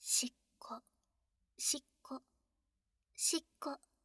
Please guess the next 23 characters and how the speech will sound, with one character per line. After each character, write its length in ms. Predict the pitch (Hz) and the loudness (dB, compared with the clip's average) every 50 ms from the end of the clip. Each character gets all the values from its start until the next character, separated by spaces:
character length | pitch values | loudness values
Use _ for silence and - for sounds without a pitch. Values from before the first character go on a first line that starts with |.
| _ _ _ _ _ _ _ _ _ _ _ _ | _ _ _ _ _ _ _ _ _ _ _ _
し 260 | - - - - 370 | 0 2 4 4 4
っ 20 | 370 - _ _ - | 2 0 _ _ 0
こ。 100 | - 440 427 - - - - - - - _ _ _ _ _ _ _ _ _ _ _ _ _ _ _ _ _ _ _ _ _ _ _ _ _ _ _ _ _ - | 2 4 4 4 4 2 0 -4 -10 -18 _ _ _ _ _ _ _ _ _ _ _ _ _ _ _ _ _ _ _ _ _ _ _ _ _ _ _ _ _ -14
ん？ 60 | 233 220 240 254 311 359 415 466 523 - - _ _ _ _ _ _ _ _ _ _ _ _ _ _ _ _ _ _ _ _ _ _ _ - - - - - _ _ _ - - - - _ _ _ _ _ _ _ _ _ _ _ _ _ _ _ _ _ _ _ _ _ _ _ _ | -10 -8 -6 -4 -2 0 0 0 0 -2 -6 _ _ _ _ _ _ _ _ _ _ _ _ _ _ _ _ _ _ _ _ _ _ _ -18 -18 -18 -18 -18 _ _ _ -18 -18 -18 -18 _ _ _ _ _ _ _ _ _ _ _ _ _ _ _ _ _ _ _ _ _ _ _ _
あ、 340 | - - - - - 254 - - _ _ _ _ _ _ _ _ _ - | -2 0 0 0 0 -2 -4 -6 _ _ _ _ _ _ _ _ _ -8
先 340 | 233 - - 220 214 208 220 - | -4 -4 -2 -4 -4 -6 -2 2
輩 200 | 247 254 262 254 | 4 4 4 4
の 160 | 254 262 262 | 4 4 4
お 40 | 262 | 4
し 140 | 254 - 294 | 2 0 0
っ 80 | - _ | -2 _
こ 140 | - - 285 | -2 0 0
の 140 | 240 226 208 | 0 0 -4
匂 360 | 202 202 208 208 208 226 254 262 | -6 -8 -8 -8 -4 -2 -2 -2
い、 100 | - - _ _ - _ _ _ _ _ _ _ | -4 -6 _ _ -20 _ _ _ _ _ _ _
鼻 360 | - - 226 208 208 214 233 | -4 -2 -2 -2 -2 -2 0
ま 120 | 285 349 | 0 2
で 140 | 381 415 370 | 2 2 2
登 320 | 294 277 277 - 302 311 - | 2 2 0 0 0 -2 0
っ 20 | |
て 140 | _ - 392 | _ -2 -2
き 140 | - - - | -2 -4 -4
た。 180 | - - - | -2 -4 -4